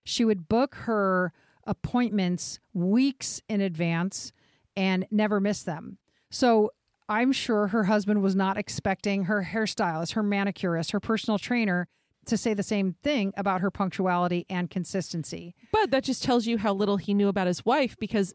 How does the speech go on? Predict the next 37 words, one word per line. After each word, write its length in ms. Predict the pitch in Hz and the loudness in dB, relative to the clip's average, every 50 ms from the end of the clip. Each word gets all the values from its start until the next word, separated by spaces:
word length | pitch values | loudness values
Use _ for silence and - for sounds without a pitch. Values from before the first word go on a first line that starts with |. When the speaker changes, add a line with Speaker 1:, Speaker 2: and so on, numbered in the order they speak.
| _ - | _ 0
Speaker 2:
isn't 200 | 214 214 220 214 | 0 2 2 2
that 160 | 202 - - | 0 -2 -2
something 300 | - 202 190 - 196 185 | -4 -2 -2 0 0 0
he 100 | 196 180 | 0 0
should 160 | - 196 170 | 0 0 -2
have 100 | 170 - | 0 0
known 220 | 175 190 226 240 | 0 0 0 2
about 240 | 220 175 160 - - | 0 0 -2 -2 -4
her? 160 | 120 123 - 285 | -8 -8 -8 -6
Speaker 1:
Yeah, 240 | 226 208 196 165 156 - | -4 -4 -2 -2 -2 -2
I 80 | 196 | 0
don't 120 | 208 208 196 | 0 2 2
know. 160 | 185 165 165 | 2 2 0
She 160 | 156 - 247 | 0 0 0
apparently 420 | 233 - - 294 311 320 311 320 277 | -2 0 -2 -2 -2 0 0 0 0
lived 220 | 240 220 208 196 | 2 2 2 0
a 60 | 190 | 0
very 300 | 160 180 185 190 196 208 | 0 2 2 2 2 2
disciplined 500 | 190 196 185 - 220 - - 214 190 175 | 2 0 0 -2 -4 -4 -2 -2 -2 0
life, 300 | 170 165 165 180 185 - - | 0 0 0 0 -2 -4 -4
and 140 | 208 202 | -6 -4
so 120 | - 220 208 | -2 -2 -2
the 120 | 196 190 | -2 -4
fact 420 | - - - 220 214 233 247 - - | -6 -6 -4 -2 -2 -2 -2 -4 -6
that 140 | 294 240 | -6 -6
she 180 | - - - 214 | -4 -4 -2 0
missed 380 | 196 185 180 190 202 - - - | 0 2 0 0 -2 -2 -2 -2
these 180 | 269 262 - | -2 -2 -2
appointments 840 | 294 240 - - - 220 220 208 - 185 175 165 165 160 - - - _ _ _ _ _ _ _ | -4 -8 -6 -4 -2 -2 0 0 0 -2 -2 -2 -2 -4 -6 -10 -14 _ _ _ _ _ _ _
and 140 | - 196 208 | 0 2 2
the 80 | 202 - | 2 2
people 400 | - 240 247 233 - 240 226 208 | 2 2 2 2 4 4 4 4
with 160 | 208 190 - | 2 2 2
whom 220 | - 226 214 214 | 2 2 2 2
she 200 | - - 214 190 | 0 0 -2 -2
had 300 | 170 - 247 294 339 381 | -2 -2 -2 0 0 0
appointments 580 | 302 - - 196 185 185 175 185 185 180 - | 0 0 0 0 0 2 2 2 2 2 0